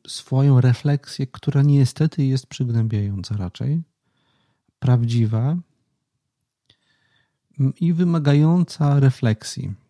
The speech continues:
Przedstawię teraz, m, e-mail od, e, pana Adama. Panie Tomaszu, zachęcony do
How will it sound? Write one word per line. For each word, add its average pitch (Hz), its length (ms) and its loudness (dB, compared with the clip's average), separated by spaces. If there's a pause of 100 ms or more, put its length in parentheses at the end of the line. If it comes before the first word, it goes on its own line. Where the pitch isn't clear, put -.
(540)
Przedstawię 117 600 -6
teraz, - 640 -8 (800)
m, 127 200 -2
e-mail 120 440 4
od, - 520 -8
e, 123 340 -6
pana 107 280 0
Adama. 95 440 -4 (1400)
Panie 180 260 0
Tomaszu, 113 440 0
zachęcony 139 560 0
do 120 340 0